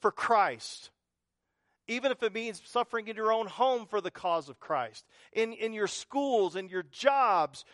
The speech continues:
wherever you may be, are you willing to suffer for the cause of Christ, or is that cost too much? Jesus here is saying, "Provided." The Spirit here is saying, "Provided we suffer with him in order that we also may be glorified with him." We want the glory now.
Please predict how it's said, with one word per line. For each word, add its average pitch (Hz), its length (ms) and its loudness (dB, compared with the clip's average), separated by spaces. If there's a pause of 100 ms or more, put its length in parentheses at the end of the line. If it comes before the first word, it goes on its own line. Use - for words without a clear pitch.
(140)
wherever 285 380 6
you 269 160 -4
may 240 200 -2
be, 208 200 -4
are 196 80 4
you 254 180 -4
willing 285 280 4
to 208 140 0
suffer 254 420 -2
for 233 180 -2
the 208 120 -2
cause 208 400 -2
of 180 100 -14
Christ, 196 400 0 (220)
or 202 120 6
is 180 100 0
that 190 160 2
cost 170 420 -2
too 151 160 -8
much? - 560 -8 (800)
Jesus 160 380 -6
here 147 180 -4
is 131 100 -6
saying, 123 280 -10
"Provided." 110 580 -8 (640)
The 127 80 -14
Spirit 156 440 -2
here 143 160 -6
is 127 80 -8
saying, 123 420 -10 (200)
"Provided 143 540 0
we 131 80 -14
suffer 160 380 -6
with 123 180 -8
him 131 160 -12
in 120 80 -10
order 131 220 -6
that 123 100 -10
we 131 160 -12
also 127 300 -6
may 120 100 -14
be 117 140 -16
glorified 110 640 -10
with 98 160 -20
him." 98 180 -20 (480)
We 170 80 2
want 165 220 0
the 139 60 -10
glory 117 340 -8
now. 95 300 -16